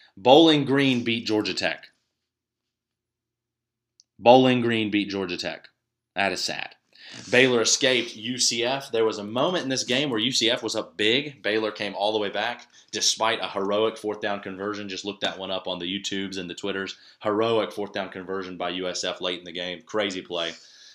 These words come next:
Uh, Baylor took care of business, escaped. You know,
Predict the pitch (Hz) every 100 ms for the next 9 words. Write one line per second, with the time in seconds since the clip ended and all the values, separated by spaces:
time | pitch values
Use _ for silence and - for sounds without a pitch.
0 | _ 98 92 87 90 113 113 113 120 110
1 | 101 113 113 110 92 - 117 117 113 -
2 | - - _ - - _ 98 92 85